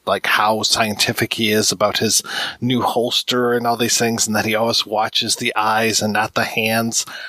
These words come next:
It really felt like it was almost a mirror image talking these two guys together.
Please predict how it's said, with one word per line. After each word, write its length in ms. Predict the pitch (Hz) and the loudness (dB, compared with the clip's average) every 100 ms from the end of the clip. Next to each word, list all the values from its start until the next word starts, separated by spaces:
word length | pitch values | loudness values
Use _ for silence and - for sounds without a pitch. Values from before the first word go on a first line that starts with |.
| - - | -18 -8
It 80 | 143 | -4
really 360 | 135 131 156 170 | -4 -2 0 0
felt 320 | - 143 131 | 0 0 2
like 220 | 117 113 | 0 0
it 40 | 107 | -2
was 260 | 104 - - | 0 -2 -2
almost 340 | 123 127 117 - | -4 0 0 0
a 40 | |
mirror 400 | 104 113 123 110 | -2 0 0 -2
image 520 | 110 107 92 92 - - | 0 0 0 -2 -2 0
talking 520 | 104 - 98 95 98 - - - | -2 -2 -6 -6 -10 -18 -20 -6
these 220 | 113 98 | -2 -2
two 180 | - 117 | 0 0
guys 280 | 101 101 98 | 0 0 0
together. 520 | 104 101 98 90 - | -2 -2 0 0 -2